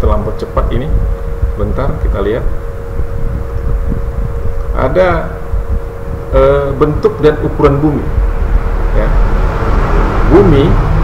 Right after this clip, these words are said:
di mana kita berada ini merupakan suatu benda yang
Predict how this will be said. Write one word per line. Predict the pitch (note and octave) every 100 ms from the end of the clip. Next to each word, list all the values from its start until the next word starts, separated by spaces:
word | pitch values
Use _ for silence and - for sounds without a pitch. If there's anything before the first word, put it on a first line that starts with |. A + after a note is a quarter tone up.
| - -
di |
mana | C3 E3 D#3+
kita | D3 C#3
berada | B2 B2+ A#2+ C#3
ini | - C3+ - -
merupakan | - C3+ C3+ C#3 C3 -
suatu | - C3 B2+ B2
benda | A#2+ A#2 B2+
yang | B2 B2